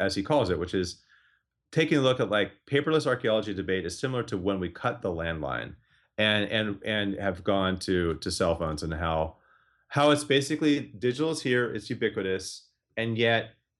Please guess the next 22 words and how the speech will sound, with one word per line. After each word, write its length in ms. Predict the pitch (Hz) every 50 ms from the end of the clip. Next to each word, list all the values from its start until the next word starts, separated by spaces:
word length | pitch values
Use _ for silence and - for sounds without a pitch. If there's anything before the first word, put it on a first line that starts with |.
| _ _ _ _ - 92
digital 380 | 90 139 147 147 147 156 143 143
technologies 760 | 151 135 113 - 117 110 110 110 101 101 107 104 101 - - -
aren't, 440 | 95 101 107 113 117 113 - - - _ _ _ _ _ _ _ _ _ _ _ -
and 180 | 110 107 104 104
tools 600 | - - 175 160 123 98 82 78 85 82 - -
actually 300 | 82 92 87 - - 98
specifically 960 | 90 - 92 85 - 117 95 98 90 - 92 85 82 78 78 78 78 - _ _ _ _ _ _ _ _ _ _ _ - 104 90
don't 360 | - 139 135 147 147 147 -
do 220 | - 131 143 139 127
archaeology. 800 | 117 110 - - 101 95 101 104 98 80 - - - 57 58 -
And 140 | - 135 147
that's 160 | 151 147 -
absolutely 380 | 147 143 - - 139 127 123 110
true. 320 | - - 165 117 78 - - _ _ _ _ _ _ -
And 420 | 110 113 113 113 110 107 107 104 - -
I 140 | - 113 113
think 380 | 113 - 170 180 180 156 - - _ _ _ -
if 140 | 127 113 113
there's 180 | 120 110 120
anything 340 | 131 135 135 131 - 123 113
that 120 | 110 107
I've, 240 | 104 101 95 92 90